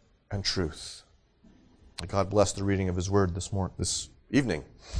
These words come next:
I lose track of time, apparently.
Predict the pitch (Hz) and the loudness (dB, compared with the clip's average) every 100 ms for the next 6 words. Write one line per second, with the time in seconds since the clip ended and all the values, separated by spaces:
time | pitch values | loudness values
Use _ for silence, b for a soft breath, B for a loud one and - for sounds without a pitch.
0 | B B B B - - 104 135 - - | B B B B -10 -6 0 0 2 6
1 | 143 151 117 - 151 123 90 - 107 104 | 6 6 -2 2 4 6 6 6 4 4
2 | 80 | 2